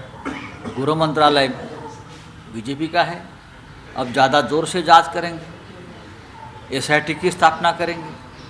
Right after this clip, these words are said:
कुछ भी कर सकते हैं, करने दो। पैसे का खेल तो होता ही है, महाराष्ट्र में हमने देखा है,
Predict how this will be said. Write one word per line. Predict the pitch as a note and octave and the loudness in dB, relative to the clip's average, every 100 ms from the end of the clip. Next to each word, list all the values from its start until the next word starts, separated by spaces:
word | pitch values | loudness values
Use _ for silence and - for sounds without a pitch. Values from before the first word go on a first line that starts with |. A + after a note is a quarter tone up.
| - | -8
कुछ | A3 | -4
भी | C#4 | -4
कर | D#4 B3 | -2 -2
सकते | G3+ F#3 F3 | -4 -8 -14
हैं, | - - - - F#3 | -14 -16 -14 -8 0
करने | F#3 A#3+ | 0 0
दो। | A#3+ - - - - - - | -4 -8 -14 -16 -16 -16 -2
पैसे | D3 C#3+ G#3 | 0 2 0
का | G#3+ F#3 | 2 2
खेल | - F#3 | 2 0
तो | G3 | 0
होता | E3+ E3+ | -2 2
ही | A3+ | 4
है, | G3 F3+ D#3 | 4 2 2
महाराष्ट्र | C#3+ F3 - F3+ | 4 4 2 -2
में | F3 | 0
हमने | C#3+ F3 | -2 -2
देखा | E3+ D#3+ A3 | -4 -2 -4
है, | F#3 | -6